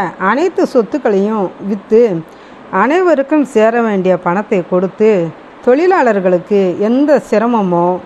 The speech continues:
இடர்பாடுகளோ ஏற்படாமல் மகரிஷி காத்தாங்க. இதற்கு அன்னையர்கள் இருவரும் பக்கபலமாகவும் இருந்தாங்க. ஒரு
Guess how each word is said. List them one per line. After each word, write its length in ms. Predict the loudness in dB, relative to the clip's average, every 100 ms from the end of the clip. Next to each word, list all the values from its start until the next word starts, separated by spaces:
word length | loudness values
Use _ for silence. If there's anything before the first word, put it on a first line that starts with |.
| -2
இடர்பாடுகளோ 840 | 0 0 0 -2 0 0 2 0
ஏற்படாமல் 760 | 0 -2 -2 -4 -2 -2 -4 -6 -6
மகரிஷி 720 | -4 -2 -2 -4 -2 -2 -2 -2
காத்தாங்க. 480 | -4 -2 -4 -4 -8 -16 -20 -20 -20 -20 -8
இதற்கு 600 | -2 0 0 0 0 -2 -6 -2
அன்னையர்கள் 480 | 2 2 2 2 2
இருவரும் 520 | 2 2 2 0 -2
பக்கபலமாகவும் 840 | -2 -2 -2 -2 -2 -2 -2 -2 -2
இருந்தாங்க. 480 | -4 -4 -6 -8 -14 -20 -20 -20 -20 -20 -20 -20 -20 -20 -20 -20 -20 -20 -20 -20 -20 -20 -20 -20 -20 -20 -20 -12 0
ஒரு 420 | 2 2 0